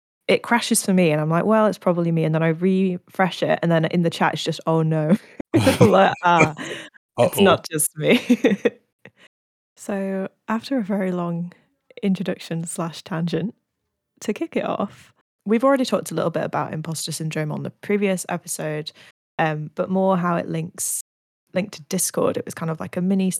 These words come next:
Speaker 1: mini episode. If you haven't listened to that, please do go and check it out, as it's the first one for Imposter Syndrome Month. Um, but I guess we're gonna be talking a little bit more generally about imposter syndrome today, um, and also kind of the inception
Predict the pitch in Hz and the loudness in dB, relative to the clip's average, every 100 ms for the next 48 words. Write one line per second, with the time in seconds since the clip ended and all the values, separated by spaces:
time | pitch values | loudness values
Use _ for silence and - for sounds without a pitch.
0 | - _ 180 170 170 165 - - 170 165 | -8 _ -4 -2 -2 -4 -6 -4 -2 -4
1 | - 175 170 180 190 160 170 - 175 180 | -4 -6 -4 -2 -2 -4 -8 -6 -6 -8
2 | - 185 170 175 175 170 202 - 190 190 | -6 -6 -6 -6 -4 -4 -4 -8 -4 -4
3 | - 175 175 - - - 240 240 - 254 | -4 -8 -4 -4 -2 2 2 2 2 2
4 | 247 190 - - 190 180 202 - 190 185 | 2 0 -4 -2 0 2 -2 -2 -2 -2
5 | 180 175 170 175 - _ _ _ _ _ | 0 0 -2 -6 -10 _ _ _ _ _
6 | _ 190 190 185 185 - 185 - 208 277 | _ 0 0 0 -4 -8 -2 0 2 0
7 | - 233 214 202 202 196 185 196 214 196 | 0 -2 -2 -2 -4 -2 -2 -2 -2 -2
8 | 185 185 175 170 165 165 160 175 185 165 | -2 -2 -2 -2 -2 -2 -4 -4 -4 -6
9 | 156 175 175 165 165 165 160 - - _ | -8 -8 -8 -6 -4 -4 -6 -10 -20 _
10 | _ - 165 214 226 214 202 - 190 180 | _ -6 0 2 4 2 2 2 0 0
11 | 175 202 - _ - 185 185 - 190 175 | -2 -6 -12 _ -2 0 0 0 0 0
12 | 190 180 175 - - - - 202 202 - | 2 2 0 -4 -8 -12 -4 -2 -2 -2
13 | 202 190 185 175 190 - - 175 160 160 | -2 0 0 0 -2 -4 -4 -4 -2 -4